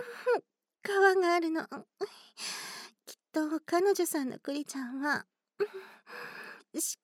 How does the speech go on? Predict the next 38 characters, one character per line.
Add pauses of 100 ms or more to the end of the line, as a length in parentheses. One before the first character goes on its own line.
か
り
と
皮
が
か (420)
ぶ
っ
て
る
ん
じ
ゃ
な
い
か
し
ら。 (3000)
だ
か
ら、 (560)
う (460)
ん。 (600)
こ
う
し
て、 (960)
ク
イ
ッ (280)
と (500)
剥
い
て
あ
げ
る
の。